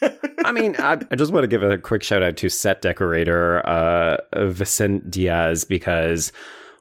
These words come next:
Speaker 2: oh boy, this house could be a museum. It is so gorgeously furnished and, yeah, just very, very stylish. I loved it.
Speaker 1: It's also not, like, it's a very modern architectural style.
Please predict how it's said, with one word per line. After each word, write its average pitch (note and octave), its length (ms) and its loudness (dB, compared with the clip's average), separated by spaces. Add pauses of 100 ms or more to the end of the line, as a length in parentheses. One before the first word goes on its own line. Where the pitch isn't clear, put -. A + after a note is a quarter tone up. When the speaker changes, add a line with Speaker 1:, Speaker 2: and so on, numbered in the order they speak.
(120)
Speaker 2:
oh D3 200 4
boy, F2+ 580 2
this A2+ 220 -2
house - 520 -2
could F#2 220 -4
be E2+ 220 -4
a F2 80 -6
museum. D2 1040 -6
It D2+ 120 -4
is D2+ 140 -6
so E2+ 540 0
gorgeously D#2 540 -4
furnished D2+ 680 -4
and, C#2 500 -6 (340)
yeah, D#2 360 -8
just - 220 -6
very, - 220 -10
very B2+ 180 -14
stylish. - 500 -6
I - 40 -8
loved - 260 -6
it. - 100 -2
Speaker 1:
It's - 160 -4
also A#3+ 320 0
not, G#3+ 200 2
like, F3 160 0
it's E3 120 0
a E3 40 -2
very D#3+ 180 0
modern G2+ 560 2
architectural E2+ 680 -4
style. - 520 -8